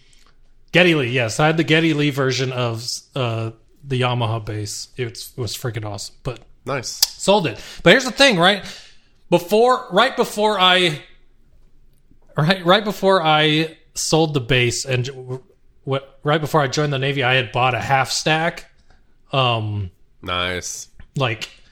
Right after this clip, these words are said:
Speaker 1: I still have my half stack with the amp, and it's sitting in storage, and it, that thing w-, w-, maybe got two months worth of use and has been sitting in storage
Speaker 2: That's
Speaker 1: my
Speaker 2: the
Speaker 1: entire,
Speaker 2: expensive
Speaker 1: its entire
Speaker 2: part.
Speaker 1: life.
Speaker 2: That, that's probably worth more than the bass anyway, so.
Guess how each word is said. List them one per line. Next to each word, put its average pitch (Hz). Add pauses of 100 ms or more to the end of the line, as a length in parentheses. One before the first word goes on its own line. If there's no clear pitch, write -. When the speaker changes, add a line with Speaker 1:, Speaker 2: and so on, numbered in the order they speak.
(420)
Speaker 1:
I 165
still 208
have 175
my 156
half 165
stack 135
with 151
the 135
amp, 131 (540)
and 151
it's -
sitting 185
in 156
storage, 175
and 143
it, 143
that 147
thing 190
w-, 156
w-, 151
maybe 175
got 165
two 165
months 165 (140)
worth 147
of 120
use 147
and 127
has 117
been 123
sitting 139
in 123
storage 120
Speaker 2:
That's 127
Speaker 1:
my 220
Speaker 2:
the 185
Speaker 1:
entire, 117
Speaker 2:
expensive 123
Speaker 1:
its 113
entire 156
Speaker 2:
part. 123
Speaker 1:
life. 107
Speaker 2:
That, 110
that's 120
probably 123
worth 101
more 104
than 101
the 98
bass 98
anyway, 90
so. 87